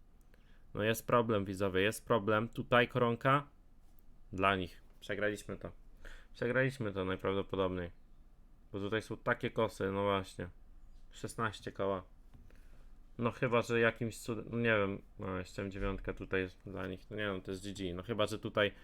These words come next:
cud się wydarzy. No nie wydarzy, jeszcze dla nich White Lotus. A gdyby nam wpadł, to byśmy wygrali. No niestety, widzowie, no niestety, powiem szczerze, nie podoba mi się to, ale mamy jeszcze tysiąc złotych, żeby się tutaj odrobić.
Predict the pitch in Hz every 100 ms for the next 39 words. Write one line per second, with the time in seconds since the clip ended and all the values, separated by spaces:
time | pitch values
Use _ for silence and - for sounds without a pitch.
0 | - - - - - 135 - 120 95 98
1 | 101 117 131 - - - - 104 95 98
2 | 95 98 90 90 - 104 120 120 110 -
3 | - 110 117 117 - 104 - - - -
4 | 120 135 156 160 160 139 156 - 147 143
5 | 156 156 151 123 113 - - - - -
6 | - - - - - - - - - -
7 | 113 113 113 - 143 139 117 107 98 101
8 | 92 90 95 104 101 - - 151 - 92
9 | 95 95 98 - 104 101 98 101 113 -
10 | - - - - - 110 101 117 120 98
11 | 90 92 101 - - - 107 131 123 117
12 | - - - 113 110 110 107 104 95 -
13 | - - 104 110 98 - 107 104 120 -